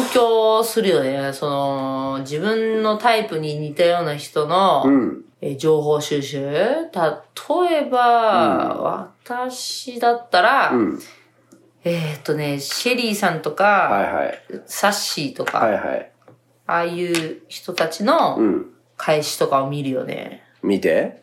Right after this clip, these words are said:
Speaker 1: 見て勉強して、
Speaker 2: うん。
Speaker 1: 「うわー、うまいなー」っつって、
Speaker 2: はいはいはい。
Speaker 1: 自分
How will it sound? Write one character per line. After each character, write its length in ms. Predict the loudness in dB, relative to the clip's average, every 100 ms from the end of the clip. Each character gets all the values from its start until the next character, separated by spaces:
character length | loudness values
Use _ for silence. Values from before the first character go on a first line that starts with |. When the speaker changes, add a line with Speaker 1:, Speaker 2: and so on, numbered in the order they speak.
| -12
Speaker 1:
見 100 | -6
て 100 | -4
勉 220 | -4 -4
強 180 | -4 -4
し 120 | -4
て、 100 | 0
Speaker 2:
う 280 | 4 4 2
ん。 240 | -2 -6 -14 _ _ _ _ _
Speaker 1:
「う 40 | 0
わ 240 | 2 2
ー、 80 | 2
う 20 |
ま 180 | 4 2
い 120 | 4
な 380 | 4 4 4 2
ー」 20 |
っ 20 | 0
つ 220 | -8 -4
っ 40 |
て、 80 | 2
Speaker 2:
は 40 | 4
い 40 |
は 60 | 4
い 420 | 4 2 0 -4
は 260 | -4 -8 -8
い。 40 |
Speaker 1:
自 140 | -6
分 380 | -2 -2 -2 -6